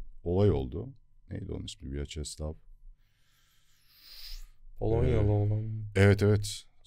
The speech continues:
Speaker 1: O anakartta maç yönetecekti sonra. Ee,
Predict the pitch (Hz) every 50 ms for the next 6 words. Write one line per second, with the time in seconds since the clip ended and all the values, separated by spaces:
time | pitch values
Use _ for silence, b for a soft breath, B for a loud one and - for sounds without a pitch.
0 | - - - 92 95 98 101 98 95 - - - 50 50 50 - 58 65 64 -
1 | - - _ - - 98 98 104 104 107 101 98 101 123 120 120 110 101 104 -
2 | - - - - _ 82 85 82 80 76 78 - - 73 - - - - - 80
3 | 76 76 87 117 143 180 - - _ _ - 85